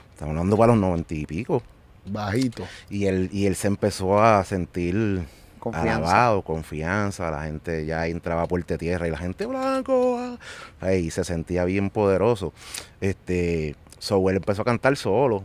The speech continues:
Speaker 1: pues entonces Michael y Manuel, pues, estaban como que molestos también, celosos, pero que ellos se quitaron y,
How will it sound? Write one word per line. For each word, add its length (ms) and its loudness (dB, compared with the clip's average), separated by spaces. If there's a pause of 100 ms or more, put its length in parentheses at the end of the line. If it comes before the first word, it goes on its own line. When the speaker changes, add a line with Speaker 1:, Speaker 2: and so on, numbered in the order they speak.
Speaker 1:
pues 120 -8
entonces 360 -4
Michael 340 -4
y 40 -2
Manuel, 260 -4
pues, 480 -2 (120)
estaban 320 -6
como 260 -4
que 100 -2
molestos 540 -2
también, 420 -4
celosos, 540 -4
pero 180 0
que 180 -4 (380)
ellos 160 -2
se 140 0
quitaron 520 8
y, 60 4